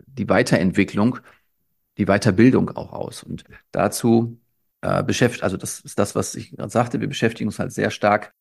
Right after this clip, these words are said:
damit, wa-, was an Weiterbildung, was an, an Themen, die wir noch zu bearbeiten haben, wie wir die angehen können. Ähm, ein Beispiel, also ich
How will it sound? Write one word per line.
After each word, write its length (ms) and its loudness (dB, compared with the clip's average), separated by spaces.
damit, 480 2
wa-, 160 0
was 120 -2
an 160 0
Weiterbildung, 640 4
was 140 2
an, 240 -2
an 180 0
Themen, 680 4
die 260 0
wir 500 4
noch 240 0
zu 160 -2
bearbeiten 560 2
haben, 320 0
wie 120 2
wir 60 0
die 140 4
angehen 320 2
können. 300 -8
Ähm, 260 -10
ein 140 -6
Beispiel, 480 6
also 160 4
ich 180 -4